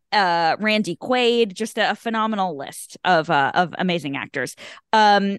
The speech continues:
I am gearing up to go on vacation in just a couple of days. It was a great movie to watch in preparation,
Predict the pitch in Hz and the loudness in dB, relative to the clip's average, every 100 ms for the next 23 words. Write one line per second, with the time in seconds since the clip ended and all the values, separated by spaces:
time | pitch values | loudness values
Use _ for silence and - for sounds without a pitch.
0 | - 208 247 247 233 240 240 233 220 - | -2 0 2 0 2 2 2 0 -2 -2
1 | 214 208 196 185 208 196 190 180 180 175 | 0 0 -2 -2 -4 -4 -6 -6 -8 -8
2 | 196 175 180 294 294 269 240 196 185 196 | -6 -2 0 2 2 2 0 0 -2 0
3 | 190 190 170 180 180 170 170 - - 190 | 0 0 -2 -2 -2 0 -2 -4 -6 -6
4 | 170 160 - 202 254 - 240 | -6 -6 -2 0 0 0 0